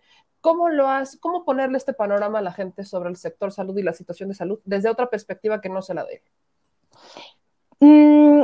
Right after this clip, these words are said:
Speaker 2: ha sido muy compleja. Eh, hay,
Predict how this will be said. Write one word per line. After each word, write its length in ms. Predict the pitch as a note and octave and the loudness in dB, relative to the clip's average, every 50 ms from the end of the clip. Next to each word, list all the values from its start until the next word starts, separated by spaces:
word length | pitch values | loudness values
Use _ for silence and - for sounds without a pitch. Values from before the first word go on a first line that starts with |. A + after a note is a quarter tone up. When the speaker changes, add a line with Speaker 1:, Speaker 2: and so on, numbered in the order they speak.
| - - _ - | 2 -2 _ 2
Speaker 2:
ha 140 | D#4 G4 | 2 2
sido 260 | - - G#4 G4 A4 G4+ F#4 | 6 6 6 8 8 6 6
muy 120 | F4+ - - | 4 4 4
compleja. 720 | F4+ F4 D4+ C4 - B3 A#3+ A#3+ - A3 F3+ - - _ _ - | 4 4 4 4 4 4 4 4 0 -2 -4 -4 -6 _ _ 6
Eh, 400 | B3+ B3 B3 B3 B3 B3 - - - | 8 8 8 8 8 6 4 2 2
hay, 760 | A#3+ C4 C#4 D4 D#4 D#4+ D#4+ D#4+ D#4 D#4 D#4 D#4 D4+ D4 - | 4 4 6 6 4 4 4 4 4 4 4 4 2 0 -2